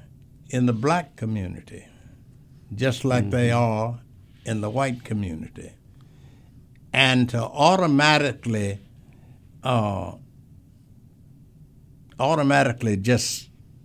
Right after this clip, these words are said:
Speaker 1: say to yourself when you see a white person that he or she is racist, because you gotta get to know that person.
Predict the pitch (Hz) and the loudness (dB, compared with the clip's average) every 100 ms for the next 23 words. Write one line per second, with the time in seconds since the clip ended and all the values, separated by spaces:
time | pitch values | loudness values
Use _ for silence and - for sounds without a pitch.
0 | - - - - - - 170 151 123 95 | -20 -20 -20 -10 -4 0 4 6 4 0
1 | 95 - 131 104 98 95 - - - - | -8 -4 0 0 -4 -8 -16 -20 -20 -20
2 | - - - 117 113 - 175 143 92 - | -20 -20 -2 2 2 2 4 4 2 -2
3 | 110 104 120 113 139 131 110 110 127 127 | 0 4 4 2 2 2 2 2 2 0
4 | - 110 87 110 120 139 - - - - | -2 -4 -2 -4 -6 -8 -16 -20 -20 -20
5 | - - - - - - 113 120 117 113 | -20 -20 -20 -20 -20 -14 0 2 2 0
6 | - - 147 156 135 120 - 139 139 131 | -12 -4 0 2 2 2 0 0 2 2
7 | 117 147 202 160 - 95 - - - - | 2 0 0 -2 -6 -12 -14 -18 -20 -20
8 | - - - - - - 135 127 107 - | -20 -20 -20 -20 -8 -6 -2 -2 -2 -4
9 | 123 160 196 185 175 143 139 131 127 113 | -2 2 4 4 4 4 2 0 2 2
10 | 117 139 135 110 101 - 107 95 - 101 | 4 2 2 0 -2 -6 -8 -8 -10 -14
11 | 107 | -18